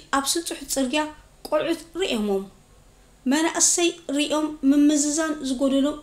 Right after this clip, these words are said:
ርእዮም። ብመራኸቢ ብዙሃን ተዘርጊሖም።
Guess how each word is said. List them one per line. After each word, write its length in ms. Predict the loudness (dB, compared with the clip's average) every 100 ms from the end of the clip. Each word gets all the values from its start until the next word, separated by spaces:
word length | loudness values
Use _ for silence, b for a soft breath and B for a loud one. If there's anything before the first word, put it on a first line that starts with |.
| -8
ርእዮም። 340 | -4 -2 -4 -6 -16 -20 -20 b b b b
ብመራኸቢ 600 | 0 2 2 2 0 0 0
ብዙሃን 400 | -2 -2 0 0
ተዘርጊሖም። 640 | 0 -2 -2 -6 -8 -8